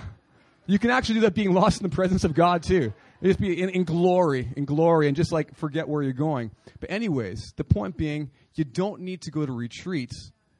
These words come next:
Anytime you want, any morning you want, in your dorm room, anywhere, be in the presence of God. Why would you want to be anywhere else when it comes down to it?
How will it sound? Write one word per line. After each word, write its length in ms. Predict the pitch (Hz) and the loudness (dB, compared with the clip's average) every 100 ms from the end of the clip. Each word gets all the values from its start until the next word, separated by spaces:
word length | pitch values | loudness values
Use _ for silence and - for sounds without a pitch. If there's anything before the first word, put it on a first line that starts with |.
| _ _ _ _ | _ _ _ _
Anytime 440 | - 214 226 196 190 | -12 -10 -8 -6 -6
you 60 | |
want, 120 | 190 - | -6 -4
any 200 | 156 156 | -4 -2
morning 340 | 139 156 190 | -2 -4 -4
you 120 | 190 | -4
want, 320 | 175 185 214 - | -4 -4 -8 -8
in 120 | 143 | -6
your 80 | 135 | -6
dorm 340 | 123 147 160 | -6 -6 -4
room, 200 | 175 175 | -6 -6
anywhere, 560 | 156 190 190 185 123 117 _ - 120 | -8 -6 -4 -2 -4 -6 _ -20 -14
be 160 | 180 208 | -10 -8
in 80 | |
the 80 | 214 | -8
presence 380 | - 202 180 180 | -10 -10 -8 -10
of 100 | 147 | -8
God. 360 | 151 170 - - _ _ _ _ _ _ _ _ _ _ _ _ _ _ | -8 -8 -10 -18 _ _ _ _ _ _ _ _ _ _ _ _ _ _
Why 260 | - 165 240 | -6 -4 -2
would 220 | 269 196 | -4 -6
you 100 | 240 | -6
want 360 | 180 185 269 - | -4 -4 -4 -8
to 80 | |
be 180 | 185 202 | -8 -6
anywhere 380 | 196 220 220 220 | -4 0 0 -2
else 480 | 269 - - - _ _ _ _ _ _ _ _ | -6 -10 -18 -20 _ _ _ _ _ _ _ _
when 100 | 185 | -8
it 80 | 208 | -6
comes 240 | 226 220 | -4 -6
down 240 | 156 196 247 - | -6 -8 -8 -8
to 120 | 135 | -8
it? 120 | - | -10